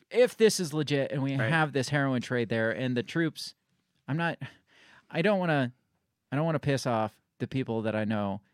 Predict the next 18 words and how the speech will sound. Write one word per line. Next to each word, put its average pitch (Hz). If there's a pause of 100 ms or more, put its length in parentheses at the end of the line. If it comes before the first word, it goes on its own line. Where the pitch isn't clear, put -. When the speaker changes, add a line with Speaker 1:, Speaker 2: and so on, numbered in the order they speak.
(120)
Speaker 1:
that 120
are 117
military 110
people. 104
I 120
know 143
that 123
not 123
every 147
military 135
person 120 (460)
in 143
Afghanistan 120
is 135 (800)
heroin, 151
Speaker 2:
Right. 113 (260)
Speaker 1:
<laughs> -
tran-, 165